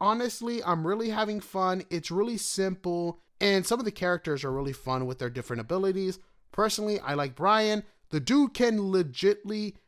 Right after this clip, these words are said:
recuperate H P. which is fine by me because I keep getting hit a lot. Anyway, I'll definitely give this game a seven out of ten. It's simple, it's straightforward, and you know what?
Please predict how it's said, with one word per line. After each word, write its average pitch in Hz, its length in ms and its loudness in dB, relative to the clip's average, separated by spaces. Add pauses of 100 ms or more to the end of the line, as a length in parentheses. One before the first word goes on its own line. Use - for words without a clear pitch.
(240)
recuperate 220 1000 0 (220)
H 233 300 -4
P. 143 340 -4 (260)
which 349 340 4
is 311 180 0
fine 311 500 0
by 302 200 2
me 285 140 2
because 254 300 -6
I 233 60 0
keep 226 240 -6
getting 196 280 -2
hit 160 120 -6
a 113 60 -6
lot. - 380 -12 (160)
Anyway, 254 440 2
I'll 214 120 6
definitely 247 320 -2
give 220 180 -4
this 208 180 -6
game 190 340 0
a 151 100 -4
seven 220 340 0
out 202 120 0
of 190 120 -2
ten. 170 380 -4 (280)
It's 254 220 -2
simple, 269 500 -2
it's 220 120 -8
straightforward, 233 680 4
and 254 140 0
you 269 80 2
know 269 80 0
what? 262 280 0